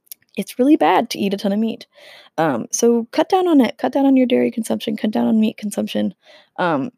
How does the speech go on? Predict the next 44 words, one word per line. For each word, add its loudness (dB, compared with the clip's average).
maybe -4
if -4
you 0
really 2
wanna 0
have, -6
like, -6
chicken -4
in 0
your -2
life, -6
like, -12
eating 0
it -2
and -6
eating -4
eggs, -2
get -4
your 0
own 2
chickens. -2
That's -4
what 2
I 0
wanna -4
do. -4
I 0
really 0
wanna -4
have -4
my -4
own -4
chickens 0
that -2
way, 0
'cause -8
I 2
love 0
eggs. -4
Um, -2
a -12
lot. -2
I -2
love -2